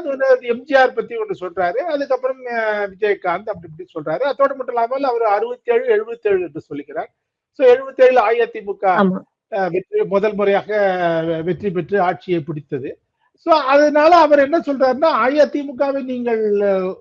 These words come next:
Speaker 1: ஒரேடியாக அவர், அஹ், கணக்கில் கொள்ளவில்லை என்று அர்த்தம் அல்ல. But அவர்களுடைய
Speaker 2: ஆ.
Speaker 1: வாக்குகள், ஆதர-, ஆத-, ஆதரவு, அஇஅதிமுக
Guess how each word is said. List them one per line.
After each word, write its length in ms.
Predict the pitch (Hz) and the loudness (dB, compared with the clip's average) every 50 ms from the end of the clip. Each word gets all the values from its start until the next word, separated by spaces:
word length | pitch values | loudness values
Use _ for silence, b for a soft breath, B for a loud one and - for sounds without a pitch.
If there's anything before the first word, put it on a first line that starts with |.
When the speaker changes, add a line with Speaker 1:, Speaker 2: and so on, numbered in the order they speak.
| _ _ 254 | _ _ -6
Speaker 1:
ஒரேடியாக 680 | 202 196 202 226 262 277 285 285 285 285 285 269 240 254 294 | -2 0 4 4 6 4 4 4 2 2 2 2 2 0 -2
அவர், 280 | 277 247 240 214 214 208 202 | -2 -2 -4 -4 -2 -2 -2
அஹ், 380 | 196 190 185 180 170 175 175 - _ _ _ _ _ _ _ _ - 196 - - | 0 -2 -2 -2 -4 -6 -8 -10 _ _ _ _ _ _ _ _ -10 -10 -8 -4
கணக்கில் 420 | 196 214 254 247 247 277 254 - | -2 -2 -2 -2 -2 -4 -6 -2
கொள்ளவில்லை 540 | - 202 202 226 247 240 240 233 226 247 247 240 | 0 0 2 2 2 0 0 2 2 4 4 4
என்று 180 | 220 214 214 185 | 2 2 0 -2
அர்த்தம் 280 | 175 - - 196 165 | -2 -2 -4 -4 -4
அல்ல. 180 | 147 123 127 - - - _ _ _ 269 | -4 -6 -8 -8 -10 -10 _ _ _ 0
But 180 | 277 277 277 285 277 - - | 0 0 0 0 -4 -2 0
அவர்களுடைய 720 | 190 220 247 262 262 254 262 262 247 254 247 247 233 226 | -2 -2 -2 -4 -6 -6 -10 -10 -8 -10 -10 -6 -4 -4
Speaker 2:
ஆ. 100 | 196 170 | -4 -2
Speaker 1:
வாக்குகள், 600 | 175 208 240 294 302 208 185 311 262 247 262 220 202 _ _ 190 180 | 0 2 2 2 0 -2 -8 -8 -6 -4 -6 -6 -6 _ _ -6 -6
ஆதர-, 380 | 190 220 220 247 240 233 220 202 202 202 180 | -6 -4 -4 -4 -2 -2 -2 -2 -2 -4 -4
ஆத-, 300 | 180 190 214 202 214 180 | -4 -6 -6 -6 -8 -6
ஆதரவு, 420 | 175 185 214 233 247 247 247 240 202 | -4 -2 -2 -2 -2 -4 -4 -4 -4
அஇஅதிமுக 640 | 170 202 233 254 254 254 - 262 247 233 226 233 | -2 -4 -4 -4 -6 -6 -6 -10 -20 _ -8 -6